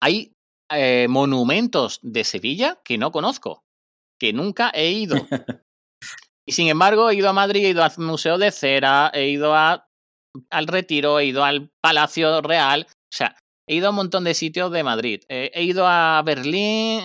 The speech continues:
Speaker 1: y, no, bueno, Berlín creo que no. He ido a Roma, he ido a Londres, o sea, eh, he ido a, a, a diversas ciudades y lo primero que hago es ver cosas de allí y de mi propia ciudad apenas la conozco.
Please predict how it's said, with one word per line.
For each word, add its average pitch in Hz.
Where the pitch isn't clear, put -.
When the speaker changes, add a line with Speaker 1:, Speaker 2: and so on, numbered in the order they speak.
Speaker 1:
y, 131
no, 117
bueno, 117
Berlín 104
creo 165
que 101
no. -
He 131
ido 143
a -
Roma, 202
he 190
ido 165
a -
Londres, 185
o -
sea, -
eh, 139
he 165
ido 208
a, 208
a, 135
a 143
diversas 202
ciudades 226
y 214
lo 180
primero 170
que 202
hago 208
es 214
ver 190
cosas 190
de 147
allí 120
y 165
de 160
mi 156
propia 196
ciudad 190
apenas 143
la 139
conozco. -